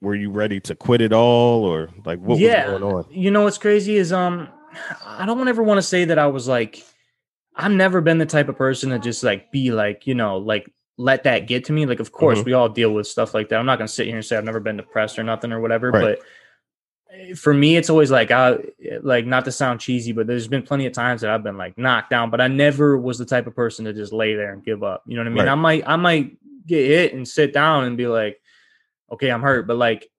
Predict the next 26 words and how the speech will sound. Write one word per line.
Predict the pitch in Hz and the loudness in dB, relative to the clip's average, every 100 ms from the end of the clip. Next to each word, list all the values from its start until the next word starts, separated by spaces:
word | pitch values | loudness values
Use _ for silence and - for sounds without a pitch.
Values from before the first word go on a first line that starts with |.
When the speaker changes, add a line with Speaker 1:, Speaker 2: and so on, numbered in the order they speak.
| - | -2
Speaker 2:
I | 131 | 0
was | 131 123 - | 0 -4 -4
always | 135 151 151 135 | 2 4 4 2
in | 139 | 0
the | |
back | 127 123 | 2 0
of | 123 | 0
my | 120 | -4
mind, | 117 117 107 104 | -2 -2 -2 -4
like, | 107 120 | -8 -6
no | 123 | -2
matter | 127 127 117 | 2 2 2
what, | 110 120 107 95 | 2 4 4 0
like, | 107 | -6
it's | 110 120 | -4 0
always, | 113 113 | 0 0
like, | 107 | 0
"I | 107 107 | 0 0
gotta | 113 | 0
find | 104 113 113 | -2 -4 -4
the | |
next | 110 104 | -6 -6
way." | 117 104 98 - | -4 -4 -4 -2
I | |
just, | 117 127 - | -2 -2 0
Speaker 1:
Right. | 123 | 0